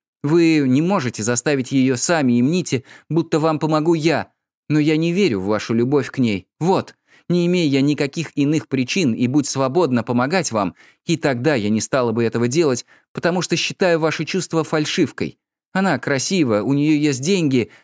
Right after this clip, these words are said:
леди Лора. Она красива, у нее есть деньги, и о ней везде говорят. Не удивлена, что вы ее возжелали. Но, мистер Финн, я верю, что Освальд действительно любит ее, а вы нет.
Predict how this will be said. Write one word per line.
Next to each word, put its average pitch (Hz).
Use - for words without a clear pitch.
леди 117
Лора. 135
Она 180
красива, 156
у 127
нее 160
есть 151
деньги, 156
и 165
о 160
ней 175
везде 143
говорят. 156
Не 196
удивлена, 180
что 120
вы 113
ее 107
возжелали. 107
Но, 110
мистер 131
Финн, 143
я 110
верю, 135
что 147
Освальд 139
действительно 143
любит 147
ее, 101
а 147
вы 170
нет. 120